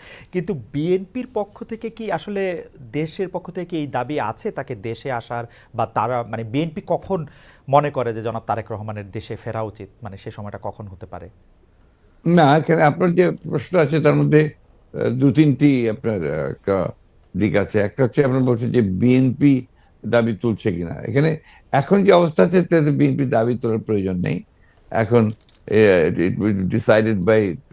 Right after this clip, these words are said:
Speaker 2: তারেক রহমান himself, আহ, এবং পার্টিও সেটাই অপেক্ষা করছে। তার কতগুলো মামলা আছে, যে মামলাগুলো আপনার ongoing প্রসেসের মধ্যে আছে, কোর্টে আদালতে চলছে।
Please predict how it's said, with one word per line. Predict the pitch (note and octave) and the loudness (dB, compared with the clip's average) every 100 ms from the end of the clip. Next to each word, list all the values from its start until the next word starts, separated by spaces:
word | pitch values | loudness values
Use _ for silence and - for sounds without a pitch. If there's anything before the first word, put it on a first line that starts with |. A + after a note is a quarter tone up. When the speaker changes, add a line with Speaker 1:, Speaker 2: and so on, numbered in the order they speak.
| - - | -8 0
Speaker 2:
তারেক | F#2 G#2 G#2 | 0 0 -2
রহমান | A2+ G#2+ | -2 -2
himself, | F#2 - A2 C3+ B2 _ _ _ _ _ - | -2 2 4 4 -2 _ _ _ _ _ -8
আহ, | - F2+ F2 E2+ E2+ - | -2 0 2 0 -2 -4
এবং | B2+ A#2 F#2+ | -2 0 4
পার্টিও | G#2+ A2 A#2+ A2+ | 4 6 6 4
সেটাই | A2 G2+ A2 | 4 2 4
অপেক্ষা | F2+ A2+ A2 A#2+ | 2 -2 -2 -2
করছে। | A2+ - D3 - _ _ _ _ | -2 -4 -4 -4 _ _ _ _
তার | - C#3 | 2 4
কতগুলো | C3+ D3+ D#3+ D#3 | 4 2 4 4
মামলা | C#3+ B2+ B2 E3+ E3+ | 4 4 4 6 4
আছে, | D#3 F#3+ | 4 0
যে | F#3+ F3 | 2 2
মামলাগুলো | D3+ C3+ C3 C3 C3 | 2 0 2 2 2
আপনার | B2+ B2 B2 A2 _ _ _ - | 0 0 -4 -4 _ _ _ -8
ongoing | G#2 A#2 A#2 C3 A2+ | -2 0 2 0 0
প্রসেসের | B2+ A#2 A#2+ C3+ A#2 | -2 -2 0 0 0
মধ্যে | A2 G#2 | 0 0
আছে, | F#2 - A#2+ | 0 -2 -6
কোর্টে | - G#2 - | -6 -4 0
আদালতে | F#2 F#2 F#2+ G2 F#2+ - | 0 2 0 -2 -4 -4
চলছে। | F#2+ - - | -4 -4 -6